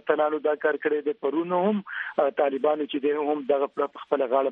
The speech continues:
باندې واخیستله چې دا زمونږ کلي تنان وو، هغه مونږ لېږلي وو او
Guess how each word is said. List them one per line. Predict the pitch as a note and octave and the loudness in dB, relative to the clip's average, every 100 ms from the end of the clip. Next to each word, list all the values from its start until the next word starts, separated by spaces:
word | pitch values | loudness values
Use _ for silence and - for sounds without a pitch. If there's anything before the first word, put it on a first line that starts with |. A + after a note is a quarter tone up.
| C3 | -2
باندې | C3 C3+ | 0 -2
واخیستله | F3+ F3+ - C#3+ C3 | 0 -4 -2 -4 -4
چې | - B2 | -4 -4
دا | C3 | -2
زمونږ | C3+ C3+ C3 - | -4 -6 -8 -4
کلي | C#3+ | -6
تنان | - C#3+ E3 F#3 | -2 0 0 0
وو، | E3 - - - | -6 -10 -12 -2
هغه | C#3+ C3+ | 0 0
مونږ | C#3+ C#3 C#3 | -2 -2 -2
لېږلي | C3 A#2+ D#3+ F3+ G3 | -2 -2 -2 0 -2
وو | D#4 | 0
او | E3+ | 0